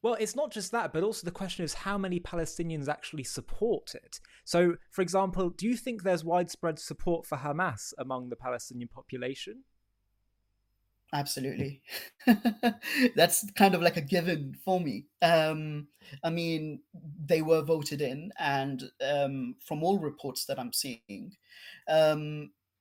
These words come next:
Speaker 2: they hold, Hamas has popular kind of support.
Speaker 1: And what
Speaker 2: Um,
Speaker 1: about the
Speaker 2: even
Speaker 1: West
Speaker 2: though there
Speaker 1: Bank
Speaker 2: are
Speaker 1: and Judea?
Speaker 2: some,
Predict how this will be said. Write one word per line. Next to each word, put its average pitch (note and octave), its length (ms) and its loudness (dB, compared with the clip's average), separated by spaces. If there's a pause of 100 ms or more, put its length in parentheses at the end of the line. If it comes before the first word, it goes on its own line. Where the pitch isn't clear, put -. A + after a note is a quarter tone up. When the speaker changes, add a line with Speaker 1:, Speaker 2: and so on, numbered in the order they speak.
(140)
Speaker 2:
they D3+ 440 -2
hold, D3+ 460 -2 (800)
Hamas E3 440 0
has D3 320 -2 (260)
popular C#3+ 680 -2
kind C#3+ 140 -4
of D3 80 -4
support. - 480 -2 (600)
Speaker 1:
And D#3 100 6
what F3 100 6
Speaker 2:
Um, - 0 -
Speaker 1:
about E3+ 340 4
the B3+ 40 4
Speaker 2:
even D3+ 60 4
Speaker 1:
West G3 260 4
Speaker 2:
though - 0 -
there F3 160 4
Speaker 1:
Bank - 0 -
Speaker 2:
are C4 140 4
Speaker 1:
and C3+ 120 2
Judea? C3 260 2
Speaker 2:
some, G3+ 120 -8